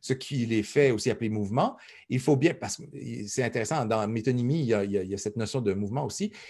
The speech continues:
il faut bien reconnaître que ces deux traits, euh, se retrouvent aussi dans les figures, outre qu'elles sont aussi, euh, elles ont aussi le même emploi, rendre la pensée plus éner-, énergique et, et plus brillante.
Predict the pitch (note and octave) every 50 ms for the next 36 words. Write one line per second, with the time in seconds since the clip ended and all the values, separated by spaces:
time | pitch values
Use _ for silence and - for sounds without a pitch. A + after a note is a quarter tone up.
0 | - - - A2 - E3 D3 F#3 G#3+ G3 F3 C#3+ E3 D#3 E3 F#3 G#3 G#3 - -
1 | D#3 C#3+ - - C#3 A#2+ A#2 A#2 D#3 G#3+ G#3 G#3 - - E3 F#3+ A#3 C4 - -
2 | _ - A#2 - - C#3 C#3+ C#3 - - G#3+ F#3 D3 C3 - - G3+ F#3+ C#3+ A#2+
3 | A2+ A2+ A2+ B2+ B2 A2+ - - A2+ A2 A#2 E3 A#3 C4+ C#4 C4 - - - _
4 | _ - G3+ C4+ - - - A#2+ A2+ - B2 B2 A#2 - - G3+ A3+ A3 D3 B2
5 | - - G3+ A3+ B3 - - - A2 G#2+ A2 - C3 B2+ D#3 G3 D#3+ C3 - -
6 | G#3+ E3 B2+ C#3 F#3 F#3+ D#3+ C3+ G#2 - G#2+ F#2 F#2+ - _ - - - - -
7 | - G2 G#2+ D#3 G3 G3 F3+ C3+ A#2 A2+ A2 - D3 C#3 B2+ - - D#3 C3+ -
8 | C3 A#2 A#2 A2+ A#2 A#2 A2+ - - A2+ A#2 A#2 A#2+ A2 G2+ F#2 F#2+ G3 A#3+ -
9 | - _ - C#3 C3+ G3+ F3 B2 A2+ - C#3+ C3 A#2 G#2 F#2+ F2+ E2 E2 - _